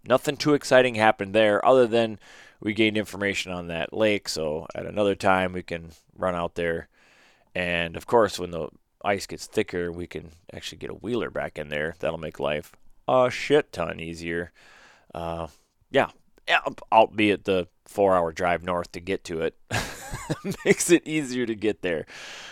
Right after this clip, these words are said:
Um, but it was a lot of fun. Anyways, we had, uh, a ton of fun, uh, made new friends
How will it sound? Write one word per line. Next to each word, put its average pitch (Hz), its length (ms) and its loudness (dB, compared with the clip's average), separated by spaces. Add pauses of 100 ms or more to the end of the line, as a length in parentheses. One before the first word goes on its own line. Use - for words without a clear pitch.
(100)
Um, 90 600 4 (1000)
but 120 140 6
it 127 60 10
was 123 160 6
a 113 40 6
lot 101 200 8
of 95 80 2
fun. 98 300 2 (140)
Anyways, 107 520 2 (100)
we 92 100 -6
had, 92 200 0
uh, 90 260 0
a - 80 -20
ton 151 220 8
of 139 80 4
fun, 123 400 8 (720)
uh, 87 380 -2
made 107 240 6
new 110 160 -2
friends 131 720 8